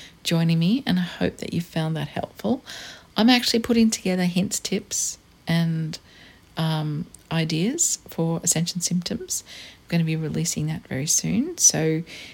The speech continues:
keep an eye out on that. And, um, I'm also gonna be doing a workshop really soon on different ways that you can head off those, um, annoying, uh, Ascension symptoms that you speak of.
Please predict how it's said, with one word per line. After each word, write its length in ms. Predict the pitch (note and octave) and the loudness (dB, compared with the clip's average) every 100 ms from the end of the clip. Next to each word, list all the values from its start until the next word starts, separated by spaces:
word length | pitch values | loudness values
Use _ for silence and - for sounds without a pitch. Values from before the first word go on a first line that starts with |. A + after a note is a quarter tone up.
| - | -12
keep 260 | - G3 F#3+ | 0 0 2
an 80 | F3 | 2
eye 320 | D#3+ D#3+ E3 | 2 0 0
out 440 | E3 E3 - - - - - | 0 0 -2 -6 -10 -12 -4
on 220 | D#3 D3+ | -2 0
that. 500 | D3+ A#3 D4+ - - - - - - - E3+ | 2 0 0 -10 -16 -16 -20 -20 -20 -2 4
And, 600 | E3+ E3 E3 E3 E3 E3+ | 6 8 6 4 0 0
um, 220 | D#3+ E3 | -2 -2
I'm 100 | E3 | 0
also 220 | E3 E3+ | 8 8
gonna 180 | F3 E3 | 8 0
be 100 | E3+ | 0
doing 260 | E3+ E3 D#3+ | -2 -2 -2
a 40 | |
workshop 520 | E3 D#3+ E3 - D#3 - - - - - - | -2 -4 -4 -4 -6 -8 -20 -20 -20 -20 -8
really 280 | - E3 D#3+ | 2 4 6
soon 420 | D#3 - D#3+ D#3+ D3+ | 6 6 4 0 0
on 320 | D3+ D3+ D3+ | -2 -2 -4
different 280 | E3+ - - | -6 -8 -4
ways 320 | D#3 D#3+ E3 | -2 -2 -4
that 120 | - | -2
you 140 | D#3+ | -4
can 300 | E3 E3+ D#3 - - - - | -2 -2 -2 -4 -18 -20 -20
head 340 | - - D3+ D3+ | -10 0 2 4
off 340 | D3+ E3 - | 2 -2 -6
those, 520 | - - - - - - - - - - - | -4 -2 0 6 6 6 -20 -20 -20 -18 -4
um, 440 | D#3+ D3+ D3 C#3+ - | -2 -2 -2 -6 0
annoying, 720 | D#3+ D#3+ E3 E3 D#3 D3 D#3 - - - - - - - - - | 2 4 6 4 4 2 -2 -10 -20 -20 -20 -20 -20 -20 -20 -12
uh, 300 | D3+ D3+ D3+ - | -8 -6 -6 -4
Ascension 440 | E3 E3 D#3+ D3 | -2 -2 -2 0
symptoms 680 | - - E3 - - - - - - | 0 -2 -4 -4 0 0 0 -8 -8
that 200 | - - | -8 -4
you 160 | G3 D#3 | -2 2
speak 340 | - D#3 D#3 | 2 0 -2
of. 360 | - A3+ - | 0 -2 -2